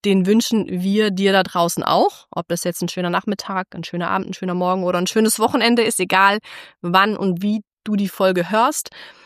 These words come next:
Wenn du noch Fragen dazu hast, darfst du mir auch gerne bei Instagram noch eine Nachricht schreiben oder gerne auch einen Kommentar hinterlassen. Also ich bin immer mega dankbar, wenn du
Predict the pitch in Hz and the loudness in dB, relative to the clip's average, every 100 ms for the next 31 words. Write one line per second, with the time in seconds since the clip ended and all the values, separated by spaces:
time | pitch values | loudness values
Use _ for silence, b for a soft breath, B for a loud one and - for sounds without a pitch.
0 | B 208 202 208 208 208 208 - - 240 | B -4 0 0 -2 -2 -2 0 0 2
1 | 214 202 202 202 - 214 - - 196 196 | 0 -2 0 -2 0 -2 -2 -4 -4 0
2 | 104 180 - - 190 180 165 160 156 175 | 0 0 -2 -2 0 0 0 0 -2 -4
3 | 185 175 170 165 180 190 277 214 - - | -6 -4 -2 -4 -4 0 0 0 -6 -4
4 | 196 196 196 190 190 202 B B - - | 0 2 2 0 0 -2 B B -10 -2
5 | 170 170 170 175 170 175 180 170 175 - | 0 2 0 0 0 0 2 0 -2 -2
6 | 185 175 - 202 190 185 180 175 - 180 | -2 -2 0 0 0 -2 0 0 0 -2
7 | 175 175 175 170 - 175 - 180 175 180 | 0 0 -2 -2 -4 -6 -8 -6 -4 -2
8 | 170 180 185 175 165 170 180 - 180 175 | 0 0 2 0 2 0 0 0 2 4
9 | 170 170 170 175 165 170 165 165 | 2 -2 -4 -4 -2 -2 0 -2